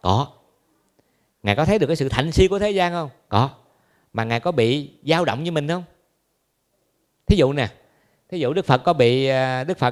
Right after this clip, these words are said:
có bị người ta chê không? Theo quý vị có không? Có không? Có. Đức Phật có bị người ta chửi không?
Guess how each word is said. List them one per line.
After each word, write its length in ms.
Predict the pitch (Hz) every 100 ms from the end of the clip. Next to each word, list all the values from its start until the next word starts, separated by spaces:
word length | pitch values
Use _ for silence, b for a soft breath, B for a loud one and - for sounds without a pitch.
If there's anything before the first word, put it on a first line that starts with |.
| 120
có 640 | 165 160 151 143 139 135
bị 100 | 131
người 80 | 131
ta 80 | 143
chê 240 | 139 143
không? 180 | 139 123 - _ _ _ _ _ _ _ _ _ _ _ _
Theo 140 | - 131
quý 120 | 151
vị 60 | 117
có 120 | 139
không? 480 | 151 131 127 _ _ _ _ _ _ _ _
Có 100 | -
không? 460 | 120 147 123 127 - _ _ _ _
Có. 540 | - 104 110 127 156 160 - _ _ _ _ _ _ _ _
Đức 80 | 170
Phật 120 | 120
có 100 | 160
bị 120 | 131
người 80 | 120
ta 100 | 135
chửi 220 | 120 139
không? 240 | 175 143